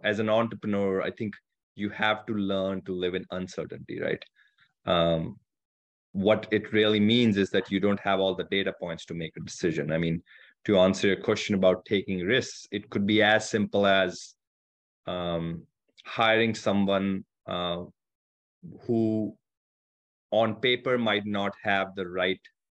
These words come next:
skills. So resume doesn't seem like it's the right person, but you have spotted the raw ingredients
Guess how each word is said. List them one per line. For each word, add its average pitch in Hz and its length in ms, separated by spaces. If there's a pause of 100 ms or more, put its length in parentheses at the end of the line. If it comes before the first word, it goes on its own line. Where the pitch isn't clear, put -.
(120)
skills. - 720
So - 160
resume 104 460
doesn't 107 340
seem 107 300
like 101 260
it's - 200
the 92 120
right 92 260
person, 113 480 (400)
but 92 160
you 101 120
have 95 120
spotted 98 420
the 95 100
raw 92 160
ingredients 95 720